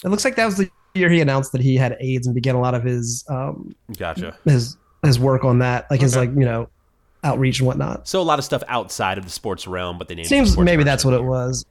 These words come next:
Speaker 1: Yeah, maybe that's what it was.
Speaker 2: Okay, so that's all I got for news, uh, for that week. What about movies and music? What was, uh, number one?
Speaker 1: Yeah, so we all know I Will Always Love You is gonna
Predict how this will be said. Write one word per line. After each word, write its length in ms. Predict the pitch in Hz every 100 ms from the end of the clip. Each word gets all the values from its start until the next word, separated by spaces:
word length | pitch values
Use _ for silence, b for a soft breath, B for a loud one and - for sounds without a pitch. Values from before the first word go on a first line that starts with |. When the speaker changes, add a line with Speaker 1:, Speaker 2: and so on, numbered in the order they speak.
| -
Speaker 1:
Yeah, 320 | 160 120 120
maybe 200 | 139 139
that's 200 | 120 117
what 80 | 131
it 60 | 131
was. 340 | 143 135 - -
Speaker 2:
Okay, 160 | 196 156
so 100 | 185
that's 140 | 190
all 60 | 214
I 40 |
got 140 | 214 196
for 60 |
news, 440 | 175 180 180 156 165
uh, 120 | 156
for 120 | 147
that 180 | 143 131
week. 220 | 131 127
What 100 | 139
about 200 | 160 127
movies 480 | 117 127 120 120 -
and 260 | 101 95
music? 540 | 101 110 104 92 87 -
What 180 | 101 113
was, 320 | 113 101 107
uh, 280 | 98 95 90
number 340 | 90 98 90
one? 420 | 80 85 78 69 - _ _ _
Speaker 1:
Yeah, 340 | 220 240 196 156
so 280 | - 202 202
we 120 | 220
all 160 | 226 233
know 240 | 202 190
I 120 | 165
Will 120 | 165
Always 280 | 156 147 131
Love 220 | 139 131
You 180 | 127 135
is 120 | 131
gonna 520 | 135 131 131 131 131